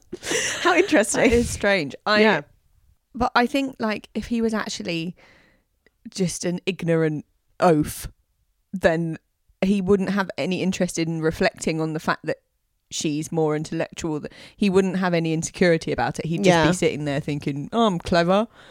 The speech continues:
Speaker 2: Whereas the fact
Speaker 1: Yes.
Speaker 2: that he's feeling nervous whether, about whether he can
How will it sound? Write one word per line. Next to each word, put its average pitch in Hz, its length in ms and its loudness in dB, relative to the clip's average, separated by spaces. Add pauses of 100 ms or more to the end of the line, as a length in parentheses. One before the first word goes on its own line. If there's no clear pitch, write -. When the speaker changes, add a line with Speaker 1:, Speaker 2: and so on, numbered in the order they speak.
(200)
Speaker 2:
Whereas 180 280 6
the 185 80 2
fact 185 280 6
Speaker 1:
Yes. - 140 2
Speaker 2:
that 185 60 2
he's 170 240 -4
feeling 160 800 0
nervous 160 560 2
whether, 156 240 0 (120)
about 160 460 -2
whether 156 220 0
he 156 200 -2
can 151 380 -6